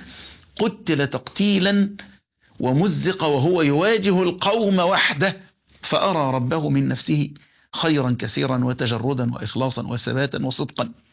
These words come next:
والأعرابي أمام النبي عليه الصلاة والسلام يقول: "يا رسول الله، إنما اتبعتك على أن يأتي سهم غرب فيدخل من هنا"، وأشار إلى نحره،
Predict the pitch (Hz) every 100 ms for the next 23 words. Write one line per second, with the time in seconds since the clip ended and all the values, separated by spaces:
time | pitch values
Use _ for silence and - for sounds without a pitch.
0 | - - - - - - - 180 208 185
1 | 180 240 214 202 190 202 170 175 196 165
2 | 190 160 170 185 190 165 - 175 220 214
3 | - - _ - - - - - - 151
4 | 170 214 196 190 170 160 220 185 190 220
5 | 185 160 196 208 - 185 220 165 180 180
6 | 196 180 - 175 208 - 190 175 170 196
7 | 175 180 170 226 180 190 165 202 185 190
8 | 175 175 214 185 165 214 202 180 175 202
9 | - 190